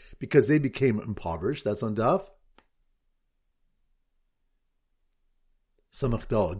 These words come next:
Good. Number nine. Which daf do the case regarding a father and a chasm where one was made for the Nar Hamarasa's neder and the other confirmed it? That's on daf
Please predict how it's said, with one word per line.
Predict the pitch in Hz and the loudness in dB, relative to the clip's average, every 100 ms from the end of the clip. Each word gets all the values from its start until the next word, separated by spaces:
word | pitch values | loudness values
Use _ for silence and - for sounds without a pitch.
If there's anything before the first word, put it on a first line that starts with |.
| - | 6
Good. | 208 | 6
Number | 190 | 8
nine. | 160 156 139 | 4 2 2
Which | 180 - | 2 2
daf | - | 0
do | |
the | 147 | 0
case | 123 165 156 | -2 -2 0
regarding | 123 135 117 | 2 2 2
a | |
father | - 139 165 156 | 2 4 4 4
and | 123 | 0
a | 107 | -2
chasm | - 185 - | 0 0 2
where | 117 | 0
one | 110 165 | 0 0
was | 151 107 | -2 0
made | 156 220 | 2 4
for | 160 87 - - - | 2 0 -4 -20 -10
the | - | -4
Nar | 117 160 143 | 2 4 4
Hamarasa's | 139 117 143 143 101 | 2 2 2 2 -4
neder | 92 87 123 175 | -4 -2 2 2
and | 123 120 | 2 2
the | 127 | 2
other | 127 120 | 4 2
confirmed | - 82 - 95 | 2 -8 -6 -2
it? | 143 | -2
That's | 139 110 | 0 -2
on | 117 107 | -4 -2
daf | 123 190 | 2 2